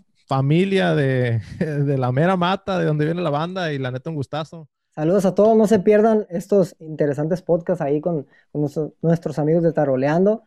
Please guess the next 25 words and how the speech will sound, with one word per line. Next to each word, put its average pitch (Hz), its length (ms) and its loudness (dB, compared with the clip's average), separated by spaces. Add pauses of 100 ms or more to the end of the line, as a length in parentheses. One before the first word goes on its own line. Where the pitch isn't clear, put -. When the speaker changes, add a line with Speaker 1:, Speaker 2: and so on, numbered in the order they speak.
(260)
Speaker 2:
Este, 139 320 -4
un 151 140 2
abrazo, 165 440 0
amigo 170 300 2
Brócoli, 170 400 2
un 165 100 0
abrazo, 151 360 0
Jesús. 175 440 0 (300)
Muchas 175 300 4
gracias. 196 540 2 (260)
Este, 147 360 -2
ahí 156 120 4
disculpen 196 520 4
las 160 360 0
trabadas 170 500 4
de, 170 160 4
<laughs> 190 140 2
de, 170 220 2
de 151 140 2
querer 175 320 4
decir 190 300 -2
tantas 202 340 0
cosas, 233 460 4 (640)
pero 185 160 6
bueno, 196 460 2